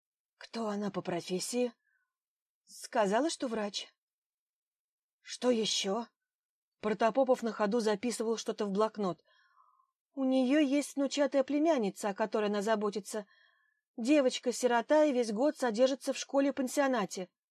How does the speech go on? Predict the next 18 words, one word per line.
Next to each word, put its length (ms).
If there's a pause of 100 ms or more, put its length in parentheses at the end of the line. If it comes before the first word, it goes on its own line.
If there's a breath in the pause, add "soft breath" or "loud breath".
(1500)
«Не 200
в 140
той 240
ли, 120
что 280
за 100
Балашихой?» 800 (520)
спросил 580
Протопопов 840
и 60
недовольно 600
поморщился. 840 (1000)
«Детдом 920
для 180
ненужных 720
детей, 720
состоятельных 1300
родственников». 1200